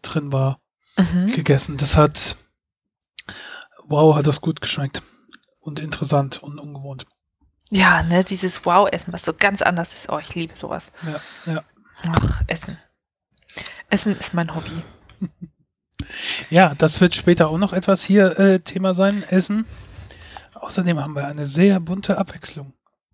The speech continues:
Speaker 2: Dann lass uns
Speaker 1: Diese
Speaker 2: jetzt mal
Speaker 1: Woche.
Speaker 2: wechseln zum nächsten.
Speaker 1: Genau.
Speaker 2: Switch.
Speaker 1: Wir switchen.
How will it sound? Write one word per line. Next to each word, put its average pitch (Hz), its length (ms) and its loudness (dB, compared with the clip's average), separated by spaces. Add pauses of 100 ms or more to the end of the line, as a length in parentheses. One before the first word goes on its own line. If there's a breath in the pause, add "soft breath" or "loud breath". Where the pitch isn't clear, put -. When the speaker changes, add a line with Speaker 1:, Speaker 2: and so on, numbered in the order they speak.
(160)
Speaker 2:
Dann 208 140 6
lass 214 160 0
uns 233 80 0
Speaker 1:
Diese 220 120 2
Speaker 2:
jetzt - 40 -8
mal 233 100 4
Speaker 1:
Woche. 240 100 2
Speaker 2:
wechseln 170 340 -2 (240)
zum 220 160 -4
nächsten. 170 380 -2 (540 soft breath)
Speaker 1:
Genau. 156 360 -2
Speaker 2:
Switch. - 280 0
Speaker 1:
Wir 160 60 2
switchen. 175 600 0